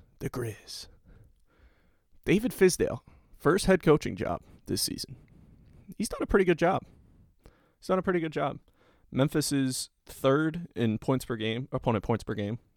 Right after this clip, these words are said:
only allowing a hundred on the dot points per game. Uh, now, granted, their pace is <laughs> one of the slowest in the league. Uh, ninety-two point three, that's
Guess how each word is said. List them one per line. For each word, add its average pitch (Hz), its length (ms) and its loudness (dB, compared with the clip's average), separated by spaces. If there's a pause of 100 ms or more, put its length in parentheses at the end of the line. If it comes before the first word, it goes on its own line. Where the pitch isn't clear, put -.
(180)
only 120 220 0
allowing 107 340 0
a - 60 -8
hundred 110 360 -4 (320)
on 120 140 -2
the 104 80 -4
dot 104 240 -4 (140)
points 101 200 -8
per - 120 -10
game. 98 180 -8 (1300)
Uh, 107 260 0
now, 143 300 4 (100)
granted, 123 320 4 (220)
their 110 140 4
pace - 380 0
is - 380 -4 (160)
<laughs> - 140 -20
one 120 1000 -2
of 107 60 0
the 98 80 0
slowest 113 500 0
in 107 80 -2
the 87 80 -6
league. 87 400 -8 (720)
Uh, 95 320 -8 (160)
ninety-two 107 760 -4 (240)
point 107 260 -4
three, 98 220 -6
that's 95 240 -6